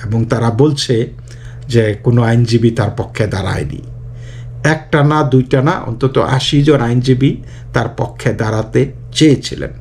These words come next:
কিন্তু সরকার সেটা একটা নাটক সাজিয়ে সেই আইনজীবীদেরকে আদালতে আসতে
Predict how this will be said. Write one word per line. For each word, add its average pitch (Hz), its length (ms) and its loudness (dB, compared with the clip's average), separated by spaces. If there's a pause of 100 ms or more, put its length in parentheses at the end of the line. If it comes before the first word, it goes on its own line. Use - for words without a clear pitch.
(480)
কিন্তু - 360 2 (360)
সরকার 139 500 2
সেটা - 380 -2 (720)
একটা - 580 -2 (540)
নাটক 170 420 4
সাজিয়ে 104 540 -2 (600)
সেই 120 300 4
আইনজীবীদেরকে 120 720 2
আদালতে 113 540 0
আসতে 104 420 -2